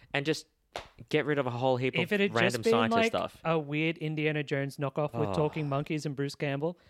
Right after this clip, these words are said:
Speaker 2: I would probably enjoyed it
Speaker 1: That's the thing. They,
Speaker 2: a
Speaker 1: they,
Speaker 2: lot
Speaker 1: they
Speaker 2: more.
Speaker 1: have pretty much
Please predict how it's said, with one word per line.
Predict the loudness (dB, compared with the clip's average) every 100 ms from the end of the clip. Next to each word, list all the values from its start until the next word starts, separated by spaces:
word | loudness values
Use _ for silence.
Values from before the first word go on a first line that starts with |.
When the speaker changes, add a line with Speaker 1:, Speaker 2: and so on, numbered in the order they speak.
| _ _ 0
Speaker 2:
I | 0
would | 0 0
probably | 0 2 2
enjoyed | 4 4 4
it | 0 _ -2
Speaker 1:
That's | 0 0
the | 2
thing. | 2
They, | 4 2
Speaker 2:
a | 2
Speaker 1:
they, | 4
Speaker 2:
lot | 4 2
Speaker 1:
they | 2
Speaker 2:
more. | 2
Speaker 1:
have | 2 0 0
pretty | -2 0 2
much | 0 -2